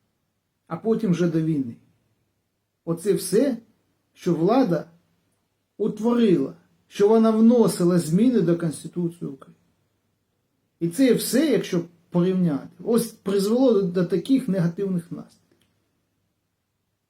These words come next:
Бо немає там за народною ініціативою, що референдум здійснюється. Там наголошено так, але по факту зовсім інше.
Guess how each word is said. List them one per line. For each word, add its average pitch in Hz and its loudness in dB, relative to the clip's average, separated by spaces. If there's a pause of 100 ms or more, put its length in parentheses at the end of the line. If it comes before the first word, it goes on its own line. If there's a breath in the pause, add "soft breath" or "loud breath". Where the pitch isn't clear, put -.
(260)
Бо 202 -2
немає 220 2
там 233 0 (500)
за 220 2
народною 202 2
ініціативою, 196 0 (480)
що 185 0
референдум 190 0
здійснюється. - -12 (1080)
Там 269 4
наголошено 254 2
так, 170 -6 (300)
але 190 2
по 170 -4
факту - -6 (440)
зовсім 202 -2
інше. 185 -6